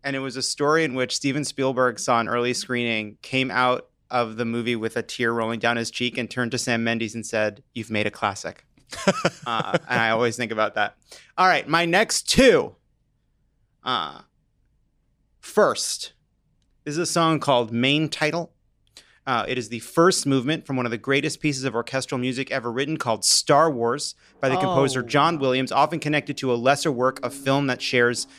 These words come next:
Speaker 1: the same name. It is about a group of rebels that take on an empire and win, and then, as we learn in later movies, fail to tackle a lot of the systemic internal issues once the empire is defeated. Main title <laughs> of Star Wars,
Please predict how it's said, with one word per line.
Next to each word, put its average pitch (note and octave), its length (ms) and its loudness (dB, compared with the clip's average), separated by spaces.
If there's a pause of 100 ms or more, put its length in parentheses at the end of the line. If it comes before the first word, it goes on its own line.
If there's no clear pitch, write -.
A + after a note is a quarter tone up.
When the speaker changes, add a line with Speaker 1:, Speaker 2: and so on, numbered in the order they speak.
(140)
Speaker 1:
the B2 80 -4
same C3 380 2
name. B2+ 300 0
It D3+ 60 -2
is B2+ 80 -6
about B2+ 180 2
a B2+ 40 2
group D#3+ 260 0
of A#2+ 180 0
rebels C#3 340 2
that C3 120 -2
take C3+ 200 0
on C3+ 140 4
an B2 60 0
empire C3+ 360 2
and B2+ 220 -2
win, D#3+ 200 2
and B2 220 -2
then, C#3 340 2 (300)
as B2+ 160 -4
we C3 80 4
learn C3+ 280 4
in B2 100 2
later B2+ 220 2
movies, E3 380 2 (160)
fail A3+ 220 6
to G#3+ 100 0
tackle E3+ 360 4
a - 20 6
lot D3 140 6
of C3+ 40 2
the B2+ 60 -2
systemic C#3 520 0
internal C#3+ 440 2
issues A#2 440 0 (240)
once C3+ 240 4
the C3 180 0
empire B2 640 4 (120)
is C#3 220 2
defeated. A#2 640 2 (440)
Main D#3 340 4
title C3 420 4 (240)
<laughs> - 220 -20
of D#3+ 260 4
Star D#3 420 6
Wars, A2 640 2